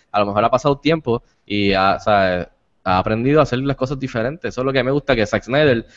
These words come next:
en esta película y en ese teaser está contestándole a los mismos fans que criticaron eso. Eso a mí me gustó. Y nada, no voy a seguir hablando porque esto va, puedo estar aquí hablando una hora de esto. Así que, Luis, no sé, por encima, ¿qué te, qué te pareció el teaser?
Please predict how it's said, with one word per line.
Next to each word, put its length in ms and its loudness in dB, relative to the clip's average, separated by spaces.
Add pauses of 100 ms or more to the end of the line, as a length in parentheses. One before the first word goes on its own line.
(280)
en 160 -2
esta 180 0
película 640 4 (120)
y 120 -4
en 60 0
ese 180 0
teaser 420 0 (160)
está 680 -2
contestándole 680 0
a 20 6
los 120 2
mismos 320 -2
fans 380 -2
que 140 -6
criticaron 500 0
eso. 220 -8
Eso 220 -10
a 40 -2
mí 60 -6
me 80 -2
gustó. 320 -8 (340)
Y 100 -2
nada, 140 4
no 60 6
voy 80 6
a 20 4
seguir 180 4
hablando 240 4
porque 140 0
esto 140 -2
va, 240 2
puedo 120 2
estar 160 -2
aquí 140 2
hablando 240 2
una 160 4
hora 160 6
de 60 6
esto. 160 -4
Así 120 -6
que, 140 -2
Luis, 180 2
no 100 0
sé, 120 0
por 100 -2
encima, 320 -4
¿qué 120 -2
te, 80 -2 (120)
qué 120 -6
te 80 -4
pareció 340 0
el 60 -8
teaser? 280 -12